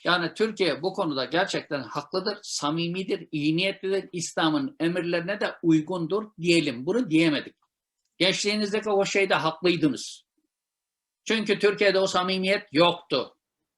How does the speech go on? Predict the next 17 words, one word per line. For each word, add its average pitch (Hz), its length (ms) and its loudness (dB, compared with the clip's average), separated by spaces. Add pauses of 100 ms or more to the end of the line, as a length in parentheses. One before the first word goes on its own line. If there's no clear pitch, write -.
(540)
Biz 220 200 2
Türkiye 202 440 2
hilali 180 500 4
görünmez 180 720 0
dediği 170 480 0
günlerde 180 520 0
hilali 175 540 2
gördüğümüz 170 760 4
oldu. 165 600 4 (880)
Bütün 226 280 0
bunları 202 280 2
yaşadık. 165 520 0
Yaşadıktan 190 580 0
sonra 190 480 -2
da, 180 260 -4
da, 156 120 -8
efendim, 190 560 -2